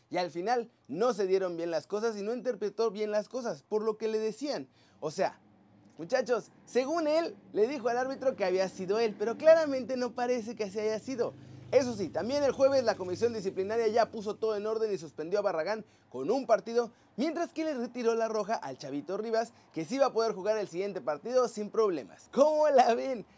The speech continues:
Yo no me la creo eso de que le dijo al árbitro, pero bien por la comisión disciplinaria por corregir y suspender al que tenían que suspender. Y recuerden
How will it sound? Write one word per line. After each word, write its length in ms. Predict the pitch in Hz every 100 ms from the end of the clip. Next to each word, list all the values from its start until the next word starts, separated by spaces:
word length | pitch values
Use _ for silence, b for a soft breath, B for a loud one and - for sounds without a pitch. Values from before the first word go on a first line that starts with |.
| b b
Yo 320 | - 294 302
no 140 | 285 254
me 120 | 233
la 160 | 190 180
creo 200 | 220 226
eso 160 | 196
de 120 | 202
que 120 | 151 165
le 100 | 165
dijo 240 | 196 190
al 80 | 175
árbitro, 380 | 170 165 175 180
pero 160 | 254
bien 180 | 285 330
por 100 | 349
la 120 | 294
comisión 400 | 214 208 175 233
disciplinaria 560 | 240 220 175 220 226 226
por 160 | 156
corregir 480 | - 156 151 247 262 - b b
y 100 | 117
suspender 500 | 120 - 127 151 208
al 120 | 202 131
que 100 | 117
tenían 320 | 104 131 143
que 80 | 139
suspender. 480 | 127 - 156 98 - b b
Y 80 | 240
recuerden 580 | 302 294 269 254 247 214